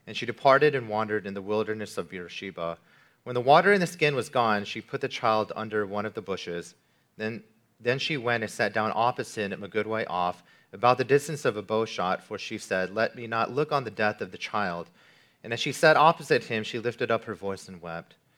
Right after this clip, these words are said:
And God heard the voice of the boy, and the angel of God came, called to Hagar from heaven and said to her,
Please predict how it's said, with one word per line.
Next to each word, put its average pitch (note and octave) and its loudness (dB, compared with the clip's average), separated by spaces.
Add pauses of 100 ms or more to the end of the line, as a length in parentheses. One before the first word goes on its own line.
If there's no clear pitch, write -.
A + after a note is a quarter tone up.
(240)
And F#2+ -18
God G#2+ 0
heard A#2+ 2
the B2 -6
voice A2 -2
of C#3+ 0
the B2+ -6
boy, G2 -4
and F#2 -10
the - -10
angel G2+ -4
of G#2+ -14
God F#2 -4
came, G2+ -6 (280)
called G#2+ 0
to A#2 -2
Hagar F2+ -4
from F#2+ -14
heaven A2+ -2
and F#2 -8
said G#2+ -6
to G2+ -12
her, E2 -8